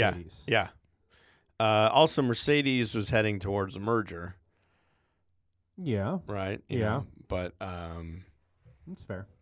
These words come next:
Speaker 2: so.
Speaker 1: That's fair.
Speaker 2: Uh, couple things about paint.
Speaker 1: Yeah.
Speaker 2: This is pretty intense.
Speaker 1: Yeah.
Speaker 2: Lexus paint inspector is required to pass an exam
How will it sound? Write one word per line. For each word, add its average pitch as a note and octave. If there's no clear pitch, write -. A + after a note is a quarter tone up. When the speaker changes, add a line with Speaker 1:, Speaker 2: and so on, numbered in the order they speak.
Speaker 2:
so. E2
Speaker 1:
That's D3
fair. G2+
Speaker 2:
Uh, G2+
couple D#3
things E3+
about C3+
paint. C#3+
Speaker 1:
Yeah. A#2
Speaker 2:
This G#2+
is C#3+
pretty C3
intense. A2+
Speaker 1:
Yeah. G2
Speaker 2:
Lexus A2+
paint B2+
inspector A2
is G#2
required A2
to -
pass A#2+
an C3+
exam B2